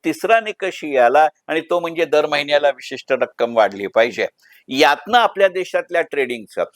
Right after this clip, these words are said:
यातनं आपल्या देशाच्या डेरिव्हेटिव्हचं प्रमाण वाढलं का?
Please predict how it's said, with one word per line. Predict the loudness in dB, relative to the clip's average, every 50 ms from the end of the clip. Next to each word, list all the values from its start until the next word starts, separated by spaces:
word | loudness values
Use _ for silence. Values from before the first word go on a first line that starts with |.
| _ _ 2
यातनं | 4 4 4 4 2 0 2 2
आपल्या | 2 2 2 0 0 0
देशाच्या | 0 -2 -4 -2 -2 -2 0 0 0 0
डेरिव्हेटिव्हचं | 2 2 0 0 0 0 -2 -2 -2 -4 -8 -8 -4 -2 -2 0
प्रमाण | 0 0 0 0 0 0 0
वाढलं | 2 2 0 0 0 0 0 2 4
का? | 4 4 4